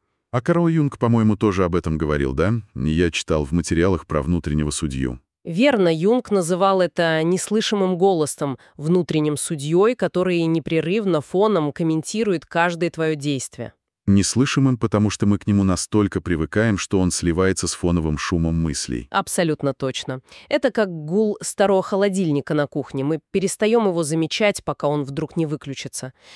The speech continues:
Speaker 2: Этот голос постоянно работает, формируя наше восприятие самих себя. И проблема-то в том, что его главная функция,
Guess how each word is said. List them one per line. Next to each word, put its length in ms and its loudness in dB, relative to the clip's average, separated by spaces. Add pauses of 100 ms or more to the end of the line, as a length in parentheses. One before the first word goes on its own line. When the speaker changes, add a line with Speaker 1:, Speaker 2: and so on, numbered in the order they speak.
(280)
Speaker 2:
Этот 260 0
голос 340 2
постоянно 600 0
работает, 600 -2
формируя 520 2
наше 240 -4
восприятие 640 -2
самих 340 -2
себя. 460 -4 (480)
И 80 -4
проблема-то 540 0
в 140 -14
том, 220 4
что 400 -2
его 240 -4
главная 380 2
функция, 640 -4